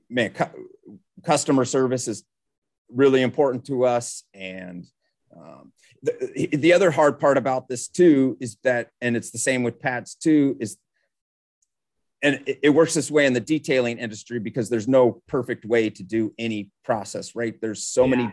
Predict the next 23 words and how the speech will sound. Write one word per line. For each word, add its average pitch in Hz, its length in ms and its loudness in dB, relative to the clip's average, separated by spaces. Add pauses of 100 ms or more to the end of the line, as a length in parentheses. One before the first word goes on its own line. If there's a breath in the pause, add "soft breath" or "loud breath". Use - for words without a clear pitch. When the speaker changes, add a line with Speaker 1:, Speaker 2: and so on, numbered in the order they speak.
Speaker 1:
different 135 340 -4
approaches 123 800 -2
to 107 260 -6
reach 120 420 -8
the - 80 -18
same 110 400 -4
goal. 101 720 2
Speaker 2:
Yep. 135 260 -10
Speaker 1:
Um, 104 320 -10
and 117 140 -2
guys 127 320 -2
have 107 180 -8
different 107 380 -8
techniques 139 640 -2
and 104 180 -10
they 98 140 -10
are 107 100 -12
using 131 380 0
different 107 260 -6
combinations 123 680 -8
of 113 140 -12
products, 143 500 -4
right? 135 220 -6